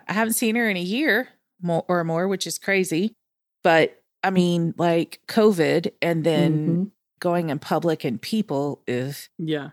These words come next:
Speaker 1: So, um, to be fair, I, like, I, I haven't even really gone into stores really since covid started. So seeing J J was nice.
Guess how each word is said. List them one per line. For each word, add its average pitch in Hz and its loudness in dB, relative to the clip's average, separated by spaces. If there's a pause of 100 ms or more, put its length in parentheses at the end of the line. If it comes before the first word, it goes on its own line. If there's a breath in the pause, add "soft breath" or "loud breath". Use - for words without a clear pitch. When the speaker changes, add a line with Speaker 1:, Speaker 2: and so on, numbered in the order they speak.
Speaker 1:
So, 151 2
um, 143 -2
to 220 2
be 208 0
fair, 175 2 (600)
I, 143 -2 (280)
like, 165 0
I, 160 2
I 160 2
haven't 208 4
even 170 2
really 165 4
gone 147 0
into 120 -2
stores 131 0
really 131 0
since - -6
covid 123 -2
started. 104 -4
So 135 0 (600)
seeing 196 4
J 160 2
J 139 -2
was 135 -4
nice. 113 -2